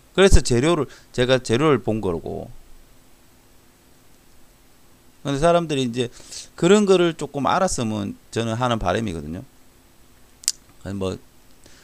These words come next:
그냥 쓸데없는 얘기였는데, 그냥 뭐 어쨌든 이 종목을 뭐 사라 매수해라 이런 거보다는 그냥, 아, 이런, 어, 피라미드 형식의 차트들은 어떻게 움직이는구나. 똑같은 재료인데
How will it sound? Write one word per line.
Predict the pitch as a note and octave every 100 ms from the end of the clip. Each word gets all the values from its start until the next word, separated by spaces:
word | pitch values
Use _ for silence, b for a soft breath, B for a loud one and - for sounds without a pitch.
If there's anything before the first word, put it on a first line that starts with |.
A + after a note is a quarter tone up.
| b b
그냥 | A2+
쓸데없는 | G#2+ F3 E3+ D3+ A2+ F2+
얘기였는데, | F2 A2 A#2 F2+ G2+ F#2 G2+ - _ -
그냥 | B2+
뭐 | A#2
어쨌든 | A2 E3+ E3+ D3+
이 | E3
종목을 | F3+ G3 F3+ D3
뭐 | C3
사라 | - G3+ D#3+
매수해라 | G#2 G#2 E3+ E3
이런 | B2+ D3
거보다는 | C3+ A#2 B2 A2 A#2 A2+ - b b b
그냥, | D#3 C3+
아, | F2+ G#2+ A#2 A#2 A2 - b b -
이런, | - F#3 G3+ G3+ G3 - _ _ -
어, | - A2+ G#2+ -
피라미드 | - G#3 A3 B3 G#3+
형식의 | E3+ D#3 D3+ B2+ C3 B2 B2 - -
차트들은 | E3 E3 C3+ A2 B2 D3 -
어떻게 | F#3 D4+ -
움직이는구나. | D#3+ G2+ A#2 G#2+ E2+ F2+ F#2 F2+ - -
똑같은 | G#3+ A3+ A#3+ A#3+ G3+
재료인데 | C#3 C3+ C#3 D#3+ G#3